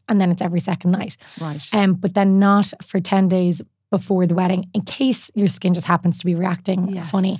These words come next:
Speaker 1: Um, you don't want to be getting, like, oh my God, you'd be raging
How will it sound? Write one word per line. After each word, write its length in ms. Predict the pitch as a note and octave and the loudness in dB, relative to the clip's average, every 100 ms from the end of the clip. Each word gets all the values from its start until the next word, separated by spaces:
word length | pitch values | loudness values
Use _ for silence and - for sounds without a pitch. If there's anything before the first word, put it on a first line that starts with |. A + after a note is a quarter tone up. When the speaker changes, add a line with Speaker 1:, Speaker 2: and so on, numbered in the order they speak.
| - - - - G#3 | -10 -20 -20 -6 0
Speaker 1:
Um, 340 | F#3+ F3+ F3+ | 2 2 2
you 140 | G3 | 2
don't 240 | F#3+ G3 G#3 | 2 2 2
want 320 | F#3 F3+ F3+ | 2 0 -2
to 80 | - | -4
be 80 | F#3 | 0
getting, 320 | F#3 F3+ F3 | 2 2 2
like, 300 | F#3 E3+ - - - - - | 2 -2 -4 -16 -16 -14 -6
oh 80 | F#3+ | -4
my 80 | F3 | -2
God, 260 | F3 E3 | -4 -6
you'd 80 | E3+ | -6
be 200 | F3+ E3+ - _ | -4 -4 -8 _
raging 560 | - F3 E3+ D#3 G3 | -6 -2 -2 -2 -6